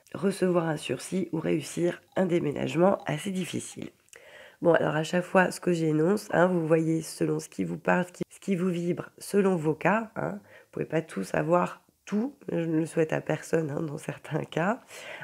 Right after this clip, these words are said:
On va voir maintenant ce que ça nous donne avec la force. Pour certains, la maîtrise parfaite de nos énergies s'avérera indispensable pour surmonter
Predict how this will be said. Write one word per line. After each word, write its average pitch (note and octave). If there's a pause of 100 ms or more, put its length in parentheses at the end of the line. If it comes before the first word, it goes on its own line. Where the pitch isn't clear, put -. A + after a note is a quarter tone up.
On G3
va G3+
voir F3+
maintenant F3
ce F3
que E3+
ça D#3+
nous E3
donne D#3
avec C3
la D#3
force. A#3 (720)
Pour G3
certains, F3 (720)
la G3+
maîtrise G#3+
parfaite G#3
de F3
nos F3
énergies F3+
s'avérera D#3+
indispensable F#3+
pour -
surmonter F3